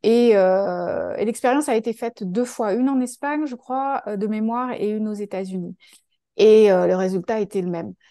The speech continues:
Et, euh, le réflexe en, en bas âge, elles sont petites dans cette étude, hein, euh, ça doit être autour de cinq, sept ans, on voit que le réflexe immédiat, c'est, c'est de sourire parce qu'on leur a donné un petit,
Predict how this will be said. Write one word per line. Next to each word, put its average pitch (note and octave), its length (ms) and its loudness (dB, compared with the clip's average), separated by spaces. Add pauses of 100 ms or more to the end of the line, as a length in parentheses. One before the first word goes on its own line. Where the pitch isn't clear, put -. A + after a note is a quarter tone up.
(240)
Et, G3+ 360 6
euh, F#3+ 540 4 (200)
le G#3+ 160 6
réflexe D4 960 0 (140)
en, F#3+ 240 -6 (640)
en G#3 120 4
bas G#3+ 260 2
âge, C4+ 300 4
elles G#3 80 0
sont G3+ 220 -8
petites B3+ 680 -8 (240)
dans G3+ 200 0
cette G3+ 260 -6
étude, G3 400 -6
hein, G3 440 -10 (560)
euh, - 40 -12
ça - 160 -14
doit - 180 -10
être - 160 -10
autour F#3+ 280 -8
de F3 80 -6
cinq, A3 340 -8
sept G3+ 320 -6
ans, C4+ 160 -4 (540)
on A3+ 100 2
voit F#3 180 4
que B3 100 -2
le A3 60 8
réflexe C#4+ 600 0
immédiat, B3+ 560 2
c'est, A#3 360 -2
c'est A#3+ 180 -4
de A3 60 -4
sourire C4+ 560 -4
parce A3+ 160 -8
qu'on A#3 100 -8
leur G3+ 200 -4
a F#3+ 80 -2
donné A#3+ 340 0
un B3+ 80 -4
petit, A#3+ 420 -10